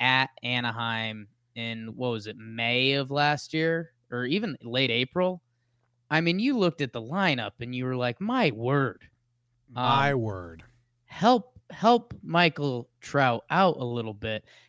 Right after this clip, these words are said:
Speaker 1: And, man, when you look at the lineup coming into the season, they have. Obviously, Anthony Rendon was a huge signing.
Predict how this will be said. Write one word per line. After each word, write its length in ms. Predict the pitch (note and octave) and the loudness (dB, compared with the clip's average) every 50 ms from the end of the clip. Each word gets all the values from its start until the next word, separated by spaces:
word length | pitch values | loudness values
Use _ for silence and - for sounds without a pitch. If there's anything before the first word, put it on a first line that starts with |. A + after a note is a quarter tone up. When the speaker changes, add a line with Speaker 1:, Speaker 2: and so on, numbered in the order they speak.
| _ - | _ -2
Speaker 1:
And, 240 | - C#3+ D3 D3 E3 | 0 2 2 2 2
man, 280 | G#3 A#3 A#3 A3 F#3+ | 4 4 4 4 2
when 120 | F3 F3 F3 | 0 0 0
you 160 | G3 A#3 B3 | 0 2 2
look 140 | A#3+ A3 F3+ | 2 2 2
at 80 | F#3 | 2
the 80 | - D#3 | 0 0
lineup 420 | D3+ C#3+ C#3+ D3 D3 C#3 B2 - | 0 2 2 2 2 0 0 -4
coming 300 | - - C3+ C3+ C#3 C3+ | -6 -6 -4 -4 -2 -2
into 180 | C3+ B2+ B2 A#2+ | -2 -4 -4 -4
the 120 | A2+ A2+ | -6 -8
season, 560 | A2 - - B2+ B2+ B2 A2+ A2+ A#2 A2+ A2+ A2 | -8 -6 -4 -2 -2 -2 -2 -4 -8 -8 -6 -2
they 180 | B2 B2 A#2 | -2 -2 -2
have. 380 | G#2+ G2 G2 G2+ G2 - - - - - | -2 -4 -6 -8 -8 -10 -14 -16 -6 -2
Obviously, 840 | A#2+ B2 C3 C3 B2+ C3 B2+ A#2+ - - B2 A#2+ A#2+ A#2+ A#2 A#2 - _ _ _ _ _ _ - | 2 2 2 2 2 0 -2 -2 -4 -6 -6 -4 -4 -4 -4 -6 -8 _ _ _ _ _ _ -4
Anthony 400 | B2+ B2+ B2+ B2 - A#2+ A#2+ A#2 | -2 -2 -2 -2 -2 -4 -4 -4
Rendon 760 | A2+ A2+ A2+ A2 G#2+ G#2 C3 C3+ C3+ C3 C3 C3 B2+ B2 A2+ | -4 -4 -6 -6 -4 0 0 2 2 2 2 0 -2 -4 -6
was 200 | A2+ A2+ G2+ G#2 | -8 -10 -10 -12
a 40 | G#2 | -12
huge 440 | - - B2 B2+ B2+ B2 A#2 - - | -8 -4 -2 0 0 0 -2 -6 -6
signing. 480 | A#2+ A#2 A#2 A#2 A#2 A2+ A2+ A2+ A2 | -4 -2 -2 -2 -2 -2 -4 -6 -8